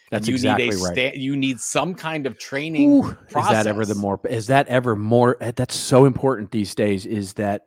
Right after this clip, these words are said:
Speaker 2: we are becoming, marketing is becoming a manager of content creators, right?
Speaker 1: Yeah.
Speaker 2: Mar-, m-, you know, marketing literally is becoming a media operation where our job is to harness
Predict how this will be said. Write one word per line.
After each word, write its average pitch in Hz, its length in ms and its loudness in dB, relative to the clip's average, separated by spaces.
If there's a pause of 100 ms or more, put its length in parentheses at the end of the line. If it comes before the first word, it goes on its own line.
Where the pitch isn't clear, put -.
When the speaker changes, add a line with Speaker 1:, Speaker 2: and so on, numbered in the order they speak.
Speaker 2:
we 113 240 0
are 123 100 2
becoming, 131 680 -4
marketing 131 500 2
is 117 140 -4
becoming 120 500 -6
a 104 60 -4
manager 104 640 -4
of 101 200 -8 (120)
content 113 340 -6
creators, 85 540 -10
right? 101 260 -4 (380)
Speaker 1:
Yeah. 147 100 0
Speaker 2:
Mar-, 104 180 -4
m-, 110 220 -6
you 113 140 -4
know, 101 180 -2
marketing 135 500 2
literally 127 520 4 (120)
is 120 300 4
becoming 104 520 -4
a 98 40 -4
media 101 360 0
operation 101 680 -4
where 98 360 -4 (340)
our 110 180 0
job 101 400 0
is 101 140 -6
to 110 100 -8
harness 104 760 -2